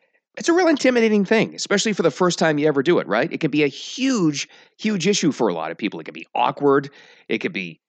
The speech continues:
you know, painful, fearful. A lot of people are afraid of confrontation these days, expect-, especially younger people. We know that.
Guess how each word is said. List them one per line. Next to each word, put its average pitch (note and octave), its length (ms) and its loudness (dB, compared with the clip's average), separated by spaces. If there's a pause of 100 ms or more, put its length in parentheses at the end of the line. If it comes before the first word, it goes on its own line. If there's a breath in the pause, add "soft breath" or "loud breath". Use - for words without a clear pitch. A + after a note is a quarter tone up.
you B2 80 -4
know, G#2 160 -4
painful, D3+ 560 0
fearful. C3+ 460 0
A C3+ 40 -4
lot A2+ 140 2
of A#2+ 60 -4
people C#3+ 200 0
are B2 80 4
afraid B2 220 2
of A2+ 80 -4
confrontation C3+ 760 -2
these C3 200 -2
days, B2+ 300 2
expect-, B2 420 -4
especially B2 580 -2
younger A#2+ 300 0
people. G#2+ 300 -6
We B2+ 100 0
know C#3 180 2
that. A#2+ 360 0